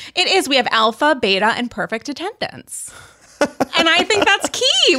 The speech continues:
Speaker 1: We
Speaker 2: And
Speaker 1: need that.
Speaker 2: you know who's a perfect attendance housewife?
Speaker 1: Who?
Speaker 2: Dorit.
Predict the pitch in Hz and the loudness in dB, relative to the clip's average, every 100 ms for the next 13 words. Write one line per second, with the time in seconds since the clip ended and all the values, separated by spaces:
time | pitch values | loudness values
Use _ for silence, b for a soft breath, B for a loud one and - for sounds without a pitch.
0 | 262 339 269 523 392 262 190 170 208 262 | 4 4 4 2 4 4 2 0 2 2
1 | 233 233 339 415 415 202 220 180 185 151 | 4 6 6 4 2 2 2 -2 0 4
2 | 156 170 196 208 - 226 240 247 233 277 | 4 2 2 2 2 2 2 -2 -2 0
3 | 233 160 202 190 202 240 - | 2 -2 2 2 4 2 0